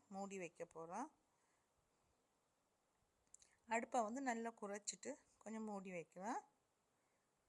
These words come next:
இப்ப இது ரெடி ஆகி கொண்டு வருது. இதுக்கு நான் கொத்தமல்லியில கொஞ்சம்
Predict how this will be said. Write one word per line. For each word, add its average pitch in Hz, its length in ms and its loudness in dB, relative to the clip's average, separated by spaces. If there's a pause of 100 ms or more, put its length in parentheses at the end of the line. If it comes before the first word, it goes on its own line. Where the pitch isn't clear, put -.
(2000)
இப்ப 302 300 6 (120)
இது 277 140 4 (120)
ரெடி 233 200 4
ஆகி 240 180 10
கொண்டு 214 260 0
வருது. 208 200 6 (100)
இதுக்கு 254 260 0
நான் 277 200 -2
கொத்தமல்லியில 254 720 2
கொஞ்சம் 220 400 -4